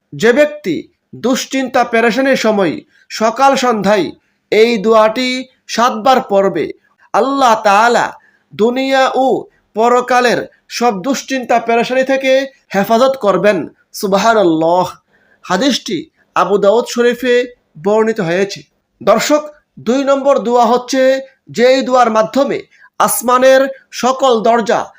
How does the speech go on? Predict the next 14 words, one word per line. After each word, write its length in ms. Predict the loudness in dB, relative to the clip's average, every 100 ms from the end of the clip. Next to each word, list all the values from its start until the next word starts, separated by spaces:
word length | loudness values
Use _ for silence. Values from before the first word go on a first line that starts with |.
| _ _
খুলে 340 | -4 0 2 2
যায়, 360 | 2 0 -2 -8 _ _
ফলে 520 | -2 2 2 2 -2 -10 _ _
বিনা 320 | -4 0 2
বাধাই 500 | 2 2 4 2 0 -8 _ _
আল্লাহ 440 | 0 0 2 0 2
তাআলার 400 | 2 4 2 2
দরবারে 560 | 2 2 2 4 2 0 _ _ -2
দোয়া 320 | 2 4 2 0
কবুল 320 | 0 0 0
হয়। 260 | -2 -6 -8 _ _ _ _ -12
সেই 300 | 0 0 0
দোয়াটি 460 | 2 2 2 0
হচ্ছে, 480 | -2 -2 -2 -2